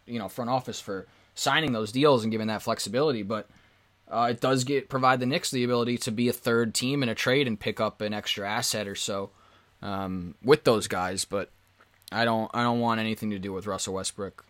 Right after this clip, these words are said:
on my, on my basketball team. It, we're gonna be, you know, it's, we're praying for the seven seed or the eight seed with him, and then he leaves, and great.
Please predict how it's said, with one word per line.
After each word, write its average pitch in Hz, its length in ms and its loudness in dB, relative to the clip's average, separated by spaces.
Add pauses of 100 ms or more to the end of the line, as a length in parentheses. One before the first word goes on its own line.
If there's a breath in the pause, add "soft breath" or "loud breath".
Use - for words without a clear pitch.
(120)
on 104 160 -4
my, 95 280 -8 (140)
on 104 120 -6
my 98 100 -6
basketball 95 460 -8
team. 95 280 -8 (880)
It, - 100 -14 (120)
we're 101 120 -8
gonna 98 180 -6
be, 98 280 -6 (220)
you 110 100 -4
know, 98 140 -4
it's, - 260 -10 (120)
we're 123 140 0
praying 139 320 6
for 127 120 -2
the 117 60 0
seven 110 300 4
seed 107 220 0
or 101 60 0
the 101 120 -2
eight 95 140 -4
seed 92 220 -2
with 85 140 -6
him, 85 120 -10 (260)
and 92 400 -6 (560)
then 107 160 0
he 101 100 -4
leaves, 101 340 -4
and 90 220 -8
great. 90 260 -4